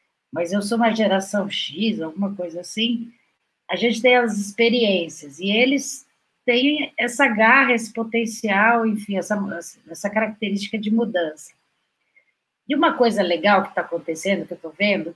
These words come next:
tem uma empresa grande, grande porte, mas eu não posso falar o nome aqui, mas ela tá fazendo um trabalho belíssimo, que se chama Mentoria Reversa. O que que é Mentoria Reversa? Os,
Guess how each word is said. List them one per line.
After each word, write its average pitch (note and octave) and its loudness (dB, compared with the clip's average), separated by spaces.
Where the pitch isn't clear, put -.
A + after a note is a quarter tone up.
tem A#3 0
uma C#4 6
empresa F#3+ 0
grande, E3+ 2
grande F3 -4
porte, F3 -2
mas C#3 -14
eu D#3+ -12
não E3 -18
posso E3 -12
falar D#3 -8
o D3 -10
nome D#3 -8
aqui, G#3+ -2
mas F#3 0
ela G#3+ 2
tá B3 4
fazendo A3+ 0
um A3 0
trabalho G#3 2
belíssimo, G#3+ 0
que G#3+ -4
se G#3+ -4
chama G3+ 2
Mentoria A#3 4
Reversa. F3 0
O G3+ -6
que C4 -2
que D#4 2
é D4+ 6
Mentoria C4 6
Reversa? D#3+ 0
Os, A3 -4